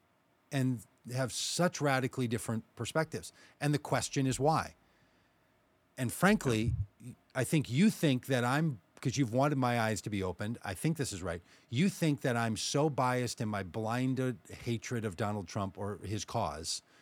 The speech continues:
that I can't see clearly. And I think that you have a fetish commitment to Donald Trump that causes you, an otherwise reasonable person, to say things about Donald Trump's actions that you would never say about anyone else's.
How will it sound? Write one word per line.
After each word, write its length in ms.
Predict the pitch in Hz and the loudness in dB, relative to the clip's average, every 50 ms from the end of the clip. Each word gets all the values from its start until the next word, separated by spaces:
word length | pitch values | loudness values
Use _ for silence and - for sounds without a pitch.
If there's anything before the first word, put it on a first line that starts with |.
| _ _ | _ _
that 100 | - 110 | -4 -2
I 80 | 110 110 | -2 -2
can't 300 | - - - 123 113 104 | -2 -2 -2 -2 -2 -2
see 180 | - - 135 120 | -2 -2 -2 -2
clearly. 460 | - - - - 71 73 78 104 123 - _ _ _ _ _ _ _ _ _ _ _ _ _ _ - | -2 -4 -4 -4 -4 -4 -6 -8 -8 -10 _ _ _ _ _ _ _ _ _ _ _ _ _ _ -2
And 160 | 120 120 120 | 0 4 6
I 180 | 135 170 208 220 | 6 8 6 6
think 380 | - - - 127 120 131 - | 4 4 2 2 2 0 0
that 120 | 127 127 123 | 0 -2 0
you 180 | 127 131 135 | 2 2 2
have 140 | 131 127 107 | 2 2 0
a 80 | 110 101 | 0 -2
fetish 760 | - - - - - - 185 208 220 220 180 - - - - _ | -4 -8 -10 -12 0 4 4 6 6 6 4 4 2 -4 -6 _
commitment 520 | - 127 113 113 101 - 101 101 101 95 | -2 0 0 0 -2 -2 -6 -8 -8 -6
to 80 | - 117 | -6 -4
Donald 420 | 95 117 101 92 98 92 87 82 | -2 0 0 0 0 -2 -4 -6
Trump 340 | - - - 90 73 92 - - _ _ - - - - _ _ | -6 -6 -6 -4 -6 -8 -10 -12 _ _ -20 -20 -20 -20 _ _
that 140 | - 139 - | 0 0 0
causes 520 | - 139 135 135 131 98 120 120 107 101 | 2 2 2 2 2 0 -2 -2 -2 0
you, 240 | 113 160 190 185 165 | 2 4 6 6 6
an 100 | 139 127 | 6 6
otherwise 520 | 135 139 151 147 139 139 135 135 131 98 | 4 4 4 4 4 6 4 4 2 2
reasonable 560 | 113 120 135 151 143 127 156 156 139 139 143 120 | 2 4 4 4 4 4 2 2 4 2 2 2
person, 580 | - - 165 175 - - 139 113 107 110 101 - - - - - _ _ | 4 2 2 2 2 2 0 0 0 0 -2 -4 -12 -20 -20 -20 _ _
to 100 | - 127 | -2 0
say 280 | 113 - - 143 147 143 | 0 2 2 4 2 2
things 320 | - - 147 139 135 117 | 2 2 2 2 2 2
about 380 | 120 110 98 123 123 131 117 120 | 0 0 2 2 2 2 2 0
Donald 300 | 139 131 127 127 120 110 | -2 -2 -2 -2 -2 -4
Trump's 320 | - - 156 175 165 - | 0 0 0 2 2 2
actions 520 | 147 127 120 113 - - 135 123 120 120 - | 2 2 2 2 0 -2 0 0 0 0 -2
that 160 | 151 147 120 | -4 -4 -2
you 180 | 139 160 185 202 | 0 0 0 2
would 260 | 185 170 202 170 160 | 4 2 2 2 2
never 460 | 190 190 196 208 220 226 226 202 214 | -2 0 0 2 4 4 6 6 6
say 240 | 190 - - 190 170 | 6 6 4 4 4
about 260 | 165 165 160 156 156 | 4 4 4 4 4
anyone 320 | 160 156 156 156 151 147 147 | 4 2 2 2 2 2 2
else's. 520 | 143 139 127 - - 110 87 92 - - | 4 2 2 2 0 -6 -8 -10 -12 -14